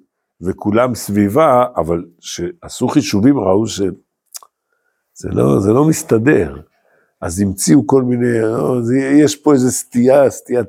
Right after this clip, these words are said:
תקן." בסוף ראו, "לא, זה לא הולך, זה לא הולך, זה לא." בקיצור, זה, זה,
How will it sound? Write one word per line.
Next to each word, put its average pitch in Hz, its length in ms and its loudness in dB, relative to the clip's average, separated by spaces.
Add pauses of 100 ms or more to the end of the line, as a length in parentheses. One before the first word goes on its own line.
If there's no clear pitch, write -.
תקן." 110 360 -4 (2250)
בסוף - 540 -2
ראו, - 280 -2
"לא, - 280 -2
זה 113 140 -2
לא - 140 0
הולך, - 460 -4
זה - 100 -10
לא - 100 -6
הולך, - 340 -6
זה 90 120 -8
לא." 107 580 -6 (1000)
בקיצור, 156 520 0
זה, 113 280 0
זה, 110 200 -4